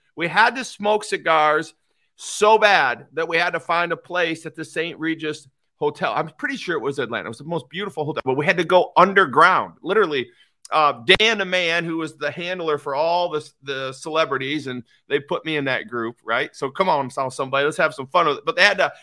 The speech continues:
basically put us underground to find a place to smoke cigars. And it was all concrete and laid around and, and cars coming and going, but they really couldn't, uh, tell it was Sebastian. He's about six foot.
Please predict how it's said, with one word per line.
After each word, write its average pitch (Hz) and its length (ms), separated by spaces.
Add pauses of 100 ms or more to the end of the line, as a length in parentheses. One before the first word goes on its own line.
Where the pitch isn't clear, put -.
(180)
basically 214 560
put 202 240
us 190 180 (300)
underground 170 1000 (380)
to 143 80
find 202 360
a 208 60
place 175 400
to 165 140
smoke 147 360
cigars. 175 640 (1120)
And 156 80
it 156 60
was 143 100
all 170 280
concrete 156 640
and 131 240 (140)
laid 143 200
around 139 440
and, 127 340
and 113 240
cars 139 320
coming 135 280
and 123 80
going, 117 240
but 117 160
they 135 120
really 226 320
couldn't, 147 380 (420)
uh, 127 160
tell 156 260
it 131 60
was 123 100
Sebastian. 123 640
He's 131 240
about 175 240
six - 340
foot. 127 220